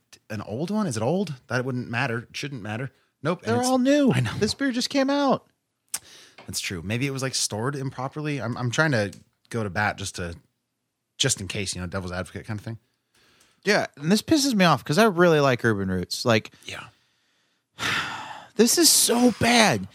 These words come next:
Speaker 1: Man.
Speaker 2: It's like you took a decent stout that was just a standard non-barrel aged, just stout flavored stout, and you mixed it with, like, hydrogen peroxide or, like,
Speaker 1: Yeah.
Speaker 2: iodine.
Speaker 1: Yeah.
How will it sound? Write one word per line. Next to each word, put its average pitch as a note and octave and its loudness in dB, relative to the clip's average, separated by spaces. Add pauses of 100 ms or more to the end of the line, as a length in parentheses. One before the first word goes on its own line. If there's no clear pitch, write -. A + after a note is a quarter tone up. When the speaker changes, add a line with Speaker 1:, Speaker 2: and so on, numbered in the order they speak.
Speaker 1:
Man. C3 2
Speaker 2:
It's - 2
like A3+ 6
you A3+ 8
took A#3 4
a A3+ 6
decent F#3 2
stout C#3 4
that - 4
was A#2 -2
just - -2
a A#2+ 4
standard C#3+ 2
non-barrel C#3 4
aged, C3+ 2
just B2 0
stout A#2+ 2
flavored D#3+ 0
stout, B2 4 (380)
and C#3+ 0
you D#3+ 4
mixed D#3+ 2
it A3 4
with, D#3 -4
like, D3+ 6
hydrogen D3+ 4
peroxide E3+ 4
or, B2 0
like, A2 4
Speaker 1:
Yeah. F2+ -4
Speaker 2:
iodine. A2 4
Speaker 1:
Yeah. G2+ -2